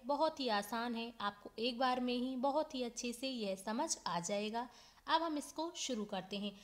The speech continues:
सबसे पहले हम लिखते हैं सेवा में, श्रीमान प्रधानाचार्य महोदय, राजकीय उच्च माध्यमिक विद्यालय भरतपुर, राजस्थान। यहाँ पर आपको अपने विद्यालय का नाम,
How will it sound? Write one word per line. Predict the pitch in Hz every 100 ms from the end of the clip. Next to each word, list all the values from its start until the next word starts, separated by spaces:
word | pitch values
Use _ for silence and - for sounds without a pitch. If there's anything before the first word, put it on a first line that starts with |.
| - -
सबसे | - 285 - 381
पहले | 359 302 311 349 - _ -
हम | 254 302
लिखते | 311 - 302
हैं | 311 349
सेवा | - - 320 302 254 185
में, | 180 180 - - -
श्रीमान | - 247 294 311 311 320 -
प्रधानाचार्य | 240 233 269 277 269 277 269 277 330
महोदय, | 240 208 185 180 175 175 - - - -
राजकीय | 180 190 247 254 - 320 -
उच्च | 302 - 330
माध्यमिक | 226 202 185 220 277 226
विद्यालय | 175 165 185 247 254 277 269
भरतपुर, | 190 202 202 - 285 349 320
राजस्थान। | 220 185 190 - 226 214 208 - - -
यहाँ | 262 269 339 349 -
पर | 339 - 202
आपको | 220 226 277 - 247
अपने | - 330 339
विद्यालय | 269 202 202 196 196
का | 190 190
नाम, | 185 185